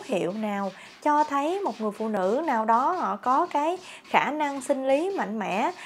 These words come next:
hay là những cái dấu hiệu nào cho chúng ta biết đây là một người phụ nữ có nhu cầu cao. Và trong video ngày hôm nay, mình sẽ bật mí cho các bạn một số dấu hiệu mà nó thiết thực mà các bạn có thể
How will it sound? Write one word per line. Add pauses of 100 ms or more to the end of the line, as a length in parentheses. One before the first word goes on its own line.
(120)
hay
là
những
cái
dấu
hiệu
nào
cho
chúng
ta
biết
đây
là
một
người
phụ
nữ (440)
có (140)
nhu
cầu
cao. (240)
Và
trong
video
ngày
hôm
nay,
mình
sẽ (100)
bật
mí
cho
các
bạn (300)
một
số
dấu
hiệu
mà
nó
thiết
thực (300)
mà
các
bạn
có
thể